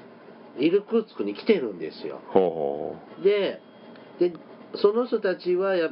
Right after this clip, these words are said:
Speaker 1: ロシアに帰化して、
Speaker 2: うん。
Speaker 1: 日本語教師として生計立てたというか、そういうのをやらされてたというのか。
Speaker 2: うんうんうん。
Speaker 1: やってて、イルクーツクにね、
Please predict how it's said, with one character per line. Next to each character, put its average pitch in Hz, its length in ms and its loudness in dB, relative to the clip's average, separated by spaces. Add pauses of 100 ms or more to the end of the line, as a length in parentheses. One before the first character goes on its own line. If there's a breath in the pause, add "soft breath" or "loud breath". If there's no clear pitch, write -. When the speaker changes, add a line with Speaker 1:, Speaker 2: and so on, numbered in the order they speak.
Speaker 1:
ロ 170 180 2
シ 170 260 -2
ア 160 200 0
に 175 320 -2
帰 185 160 -8
化 127 260 0
し - 260 -12
て、 139 540 0
Speaker 2:
う 107 60 4
ん。 80 340 0
Speaker 1:
日 143 180 2
本 226 380 0
語 220 160 2
教 214 300 2
師 147 160 -6
と 104 200 2
し - 60 -12 (240)
て 175 600 0 (580)
生 127 180 4
計 120 280 0
立 113 220 0
て 95 180 0
た 85 240 -4
と - 100 -6
い - 20 -4
う 82 40 -8
か、 98 60 -8
そ 170 100 4
う 175 40 2
い - 20 -2
う 180 40 -2
の 147 40 0
を - 40 -2
や 95 160 -2
ら 101 120 0
さ 107 140 0
れ 101 100 -2
て 95 140 -2
た - 120 -8
と - 120 -12
い 67 80 -8
う 69 60 -10
の 65 60 -14
か。 - 280 -16 (120)
Speaker 2:
う 113 60 4
ん - 20 4
う 110 40 4
ん 78 440 -4
う - 20 -4
ん。 - 40 -2
Speaker 1:
や 147 120 2
っ 147 40 0
て 156 260 0
て、 185 360 0 (240 loud breath)
イ 151 100 2
ル 196 160 2
ク - 140 -4
ー 247 140 -2
ツ - 140 -16
ク 104 100 0
に 95 140 -4
ね、 95 400 -2